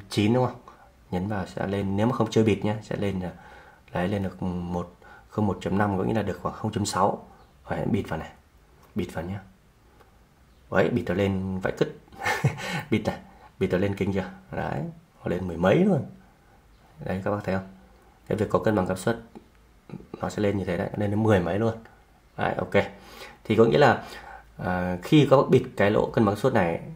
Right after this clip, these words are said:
cái áp suất nó sẽ nhảy lên rất là nhiều. Nhưng mà tuy nhiên ấy, việc test áp suất không phải là cứ phải bịt cái, cái lỗ này thì các bác test áp suất mới chuẩn được nhá. Cái lỗ này ấy, cái máy nào cũng có thôi.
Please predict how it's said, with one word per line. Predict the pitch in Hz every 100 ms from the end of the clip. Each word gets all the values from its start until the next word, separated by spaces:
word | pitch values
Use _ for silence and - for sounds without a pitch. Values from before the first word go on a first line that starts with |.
| - - -
cái | -
áp | 113
suất | - 123
nó |
sẽ | 113 127
nhảy | 95 85
lên | 98 104
rất | 98 156
là | 143
nhiều. | 92 92 87 87 - - -
Nhưng | 127
mà | 120
tuy | 131
nhiên | 131 123
ấy, | 120 - - -
việc | 110 - -
test | 131
áp | 135
suất | -
không | - 117
phải | 95
là | 82
cứ | - 117 117
phải | 104
bịt | 95 -
cái, | 98 104 107 123 -
cái | 117
lỗ | 113 131
này | 110 80 - - - - -
thì | 98 92 180
các | 117
bác |
test | 123 123
áp | 123
suất | 123
mới | 113
chuẩn | 110 87
được | 90
nhá. | 107 113 - - -
Cái | 113
lỗ | -
này | 120 85
ấy, | 87 - - _ _ _ -
cái | 95
máy | 120
nào | 117
cũng | 90 95
có | 92 107
thôi. | 110